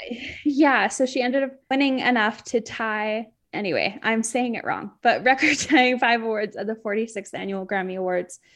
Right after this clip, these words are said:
for Best Contemporary R and B Album, Best Female R and B Vocal Performance, Best R and B Song,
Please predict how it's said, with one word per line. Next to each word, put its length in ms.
for 100
Best 280
Contemporary 540
R 200
and 120
B 200
Album, 520
Best 300
Female 380
R 160
and 140
B 120
Vocal 360
Performance, 880
Best 340
R 140
and 160
B 140
Song, 720